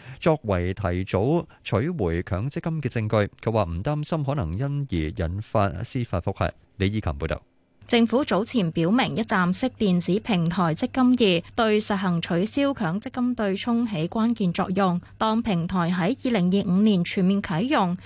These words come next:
Speaker 2: 屆時可以透過電子系統全面實施取消對沖嘅安排。積金局主席劉麥嘉軒接受本台專訪嘅時候話，同好多嘅勞工朋友接觸都會關心幾時可以建立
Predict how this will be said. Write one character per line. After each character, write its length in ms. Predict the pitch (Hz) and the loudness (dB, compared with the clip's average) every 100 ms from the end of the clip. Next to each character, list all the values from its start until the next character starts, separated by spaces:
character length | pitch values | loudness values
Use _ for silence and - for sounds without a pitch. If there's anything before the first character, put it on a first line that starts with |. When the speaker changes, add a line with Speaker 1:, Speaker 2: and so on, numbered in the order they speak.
| - - - | -16 -20 -2
Speaker 2:
屆 220 | 202 196 | 0 0
時 200 | - 170 | -2 -2
可 140 | 170 | -2
以 160 | 233 233 | 0 -2
透 220 | 220 196 | 0 0
過 260 | - 190 190 | 0 0 0
電 180 | 190 | 0
子 140 | 175 202 | 0 0
系 60 | |
統 440 | 240 185 185 170 240 - | 0 0 2 2 0 0
全 220 | - 196 | 0 2
面 180 | 202 202 | 4 2
實 160 | - | 0
施 320 | 196 - 294 | -2 0 0
取 280 | 294 - 165 | 0 2 2
消 260 | 185 254 247 | 2 0 2
對 220 | 202 175 | 2 0
沖 240 | - 220 | 2 2
嘅 120 | 208 180 | 2 2
安 140 | 196 208 | 2 2
排。 280 | - 156 - - | 0 0 -6 -6
積 140 | - 220 | -4 0
金 220 | 233 233 | 2 2
局 180 | 202 - | 0 -2
主 160 | 185 | -2
席 220 | 196 240 | 0 0
劉 160 | 190 180 | 2 2
麥 120 | 196 - | 2 0
嘉 180 | 269 | 0
軒 300 | 277 277 277 | 0 0 -2
接 160 | 269 202 | 0 -2
受 240 | - 190 170 | 0 0 0
本 160 | 185 | 0
台 220 | 226 208 | 2 0
專 240 | 151 240 254 | 0 -2 0
訪 220 | 185 185 | 0 2
嘅 120 | 208 | 0
時 200 | 185 156 | 0 0
候 160 | 170 170 | 0 2
話， 260 | 180 175 - - | 2 2 0 -2
同 180 | 233 214 | 2 4
好 220 | 214 208 | 4 2
多 240 | 311 302 | 0 -2
嘅 220 | 294 240 202 | 0 0 2
勞 160 | 160 | 0
工 180 | - 247 | 0 -4
朋 180 | - 180 | 0 0
友 100 | 156 | 0
接 160 | 185 208 | 0 -2
觸 240 | 190 247 - | 0 -2 -2
都 120 | - | -4
會 160 | 220 180 | 0 0
關 280 | - 214 220 | 0 2 2
心 240 | 226 226 220 | 2 2 2
幾 180 | - | 0
時 220 | 262 202 170 | 0 0 0
可 200 | 170 175 | 0 0
以 200 | 247 208 | 2 0
建 220 | 202 | 2
立 40 | 196 | 2